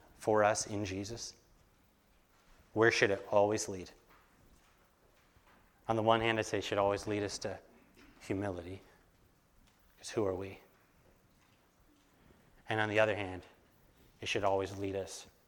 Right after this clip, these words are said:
to worship. And to say things like, "Not unto us, not unto us, but to him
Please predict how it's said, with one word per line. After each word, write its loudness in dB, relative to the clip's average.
to -8
worship. -12
And -4
to -4
say -2
things -6
like, -14
"Not 4
unto -8
us, -16
not 2
unto -12
us, -20
but -8
to -10
him -14